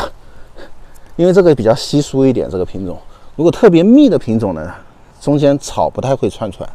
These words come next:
你看这个，这什么？铁线莲，是吧？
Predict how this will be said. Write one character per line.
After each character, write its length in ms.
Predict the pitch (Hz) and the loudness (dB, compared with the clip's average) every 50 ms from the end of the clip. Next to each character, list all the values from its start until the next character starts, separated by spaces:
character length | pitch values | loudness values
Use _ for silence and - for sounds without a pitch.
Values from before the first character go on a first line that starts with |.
| - - | -14 -8
你 40 | 135 | -4
看 160 | 151 151 143 | -4 -4 -2
这 60 | 151 | -2
个， 220 | 156 170 170 160 151 - - - - - - - - - - - - - - - - - | 0 2 2 2 0 -4 -14 -20 -20 -18 -18 -20 -20 -20 -20 -20 -20 -20 -20 -20 -16 -6
这 140 | - 165 | -6 -4
什 100 | 143 151 | -2 0
么？ 160 | 143 165 196 226 - | 0 0 0 -2 -8
铁 240 | - - - 143 127 | -8 0 2 2 2
线 220 | - - 214 196 | 2 2 2 2
莲， 240 | 160 147 135 143 180 214 233 226 - - - - - | 4 4 4 4 2 0 -2 -6 -10 -20 -20 -14 -6
是 60 | - | 0
吧？ 240 | 123 123 120 117 - | 2 2 2 0 -2